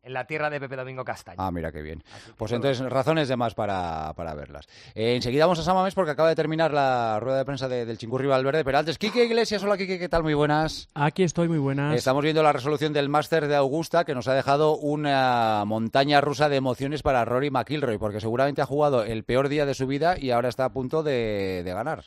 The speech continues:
Speaker 2: Bueno, a punto
Speaker 3: Es
Speaker 2: de
Speaker 3: que
Speaker 2: ganar,
Speaker 3: apar-,
Speaker 2: está cerca de ganar.
Speaker 3: Bueno, lo tiene, lo tiene en su mano, está con menos trece, ha hecho birdies al doce y al trece en el Amen Corner, con lo cual ha marcado diferencias, pero es que viene por detrás apretando mucho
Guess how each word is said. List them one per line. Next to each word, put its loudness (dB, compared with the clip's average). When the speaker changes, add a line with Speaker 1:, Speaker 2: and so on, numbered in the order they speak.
Speaker 2:
Bueno, -4
a -4
punto -4
Speaker 3:
Es 2
Speaker 2:
de 0
Speaker 3:
que 2
Speaker 2:
ganar, 2
Speaker 3:
apar-, 2
Speaker 2:
está 2
cerca 0
de -4
ganar. -10
Speaker 3:
Bueno, -2
lo 2
tiene, 0
lo 2
tiene 2
en 0
su 0
mano, 2
está -2
con -2
menos 0
trece, 2
ha 2
hecho 0
birdies 2
al 0
doce 0
y 0
al 0
trece 0
en 0
el 0
Amen -2
Corner, 0
con -2
lo -2
cual 0
ha 0
marcado 0
diferencias, 0
pero -4
es -8
que -2
viene 2
por 0
detrás 0
apretando -2
mucho 0